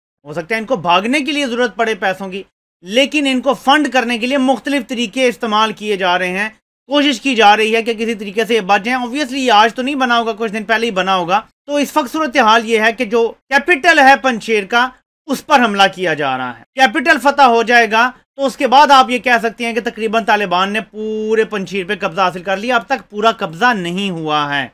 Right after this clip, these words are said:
अमरुल्लाह साले ने एक भारतीय चैनल को इंटरव्यू देते हुए कहा है कि मैं मौजूद हूँ पंजशीर में, मैं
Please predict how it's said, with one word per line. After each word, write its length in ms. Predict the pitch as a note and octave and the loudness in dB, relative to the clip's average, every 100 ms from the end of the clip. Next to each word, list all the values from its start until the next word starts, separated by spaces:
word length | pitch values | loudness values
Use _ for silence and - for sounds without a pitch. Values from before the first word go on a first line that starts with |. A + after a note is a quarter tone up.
| _ G#3 | _ -2
अमरुल्लाह 320 | A#3+ D4 E4+ | 0 4 4
साले 300 | E4+ B3 C4 | 4 0 0
ने 120 | C4 | -2
एक 140 | A3 D#3+ | -2 2
भारतीय 340 | A#3+ - C4 | 2 2 -4
चैनल 280 | G3 G#3 A3 | -2 -2 -2
को 120 | A3+ | -6
इंटरव्यू 300 | G3+ F#3 G#3+ G3 | -6 -6 -6 -2
देते 220 | F3+ F#3 | -2 -2
हुए 140 | F3+ | -2
कहा 260 | D3+ C#3+ D3 | 0 0 0
है 120 | F3 | -2
कि 120 | G#3 | -6
मैं 240 | E3+ F#3+ A3 | -4 -2 0
मौजूद 460 | G3 D3+ D3 D#3+ G3+ | -2 -6 -6 -6 -6
हूँ 80 | G#3+ | -4
पंजशीर 400 | A3 F#3 A3+ A3+ | -4 -2 -2 0
में, 220 | C4 D4 _ | -2 -4 _
मैं 400 | F3+ B3 A#3+ A#3+ | 0 4 4 2